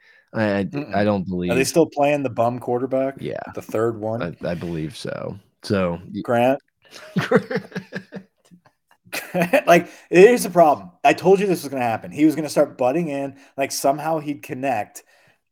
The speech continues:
Speaker 2: and then he would turn it where, like, now I'm concerned about making sure, like, he's got input,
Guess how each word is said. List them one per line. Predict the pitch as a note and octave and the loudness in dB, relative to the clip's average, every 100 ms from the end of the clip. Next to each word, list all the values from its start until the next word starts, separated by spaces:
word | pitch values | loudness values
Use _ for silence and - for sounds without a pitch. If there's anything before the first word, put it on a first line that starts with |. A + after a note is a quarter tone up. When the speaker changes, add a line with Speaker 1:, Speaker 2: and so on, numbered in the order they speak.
| - | -10
Speaker 2:
and | C3 | -6
then | C3 C3 | -6 -4
he | C#3 | -2
would | C3+ C3 | -4 -6
turn | - D#3+ E3+ | -8 -6 -4
it | D3+ A#2+ | -4 -4
where, | B2 | -4
like, | A#2+ A2+ | -2 -4
now | A2+ A#2+ C#3+ D3+ | -6 -4 -2 -2
I'm | C#3 B2+ | -4 -8
concerned | A#2+ A#2+ C3 B2+ B2 | -12 -8 -6 -6 -8
about | A#2 A2+ A2+ | -6 -6 -6
making | A2 A#2+ A2+ | -10 -10 -10
sure, | B2+ A#2+ | -8 -6
like, | G#2 - | -8 -10
he's | B2 A#2 | -12 -6
got | B2 G#2+ | -4 -4
input, | G2+ A#2 A2+ A#2 A#2 | -6 -10 -8 -6 -6